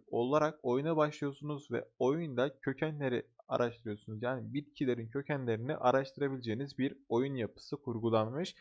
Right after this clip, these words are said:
Oyunun sistemleri, isimleri hakkında da az bir şey bahsedecek olursak siz zaten şu anda ekranda görebiliyorsunuz. Hani çok minimal bir şeyler istiyor. Öyle aşırı şekilde isteyen bir depolama alanı veya ekran kartı gerektiren bir oyun değil. O yüzden herkesin oynayabileceği,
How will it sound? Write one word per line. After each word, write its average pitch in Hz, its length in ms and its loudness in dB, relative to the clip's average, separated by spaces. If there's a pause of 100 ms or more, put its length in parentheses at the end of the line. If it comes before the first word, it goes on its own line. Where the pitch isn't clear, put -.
(100)
Oyunun 208 280 0
sistemleri, 196 500 0
isimleri 190 380 -2
hakkında 180 380 -2
da 185 80 4
az 170 200 4
bir 156 60 -12
şey 131 200 -6
bahsedecek 123 540 2
olursak 175 680 -2
siz 175 140 -6
zaten 160 300 8
şu 143 200 -2
anda 120 240 0
ekranda 135 460 2
görebiliyorsunuz. 127 840 0
Hani 131 200 2
çok 175 260 0
minimal 156 480 2
bir 151 100 0
şeyler 151 320 2
istiyor. 120 460 2
Öyle 135 200 4
aşırı 135 380 -2
şekilde 135 520 2
isteyen 135 440 0
bir 135 180 -2 (320)
depolama 135 500 4
alanı 135 320 0
veya 135 180 6
ekran 135 300 0
kartı 123 280 -2
gerektiren 127 520 0
bir 120 180 -2
oyun 135 340 -2
değil. 104 240 2
O 160 220 2
yüzden 123 240 0
herkesin 135 460 0
oynayabileceği, 135 960 0